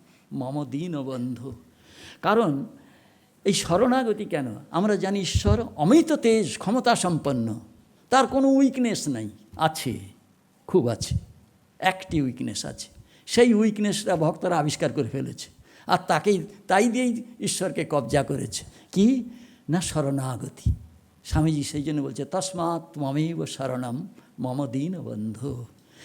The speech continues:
এটা দুর্বাসাকে ভগবান বলছেন, "যারা আমার জন্যে সব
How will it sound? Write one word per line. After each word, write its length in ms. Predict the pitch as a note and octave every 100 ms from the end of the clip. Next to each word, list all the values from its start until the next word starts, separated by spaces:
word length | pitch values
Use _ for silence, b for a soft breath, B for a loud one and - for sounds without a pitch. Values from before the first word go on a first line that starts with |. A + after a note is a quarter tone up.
| B
এটা 200 | G#3 A#3
দুর্বাসাকে 640 | D#3+ G#3 G#3+ A3+ A#3 A3 G3
ভগবান 440 | D3+ F3+ F3 F#3
বলছেন, 560 | D3 D#3 - E3+ G#2+ A2+ - _ _ _ b b b b b C#3
"যারা 600 | E3+ E3+ F#3 F#3+ A2+ - -
আমার 480 | - C#3+ F3+ A3+ G3
জন্যে 440 | D3+ C3+ C#3 D3 A2+ - - _
সব 360 | - - B3 C#4